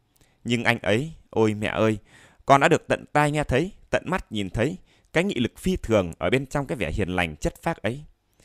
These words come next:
Mẹ đừng cười con mẹ, không phải thế đâu. Con chỉ muốn giới thiệu với mẹ một người bạn rất yêu, rất quý của con thôi. Mẹ còn trêu con nữa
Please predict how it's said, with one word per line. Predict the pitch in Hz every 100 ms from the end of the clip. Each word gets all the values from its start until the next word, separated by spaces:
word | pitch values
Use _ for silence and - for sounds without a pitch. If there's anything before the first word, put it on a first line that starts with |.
| _ _ -
Mẹ | 123
đừng | 123 107
cười | - 104 101
con | - 151
mẹ, | 120 82 - _ _ -
không | 143
phải | 131 - -
thế | 123
đâu. | 131 131 127 - _ _ -
Con | 135 139
chỉ | 92
muốn | 101
giới | 117 170
thiệu | - -
với | 147
mẹ | 135 92 - _ _ _ -
một | 120
người | 117
bạn | 113 -
rất | 107 -
yêu, | - 147
rất | 139 180
quý | - 147
của | 196 -
con | 113 117
thôi. | 123 127 120 - - _ _ _ _ _ _
Mẹ | 110 82
còn | 98 90
trêu | - 127
con | 127 123
nữa | 110 180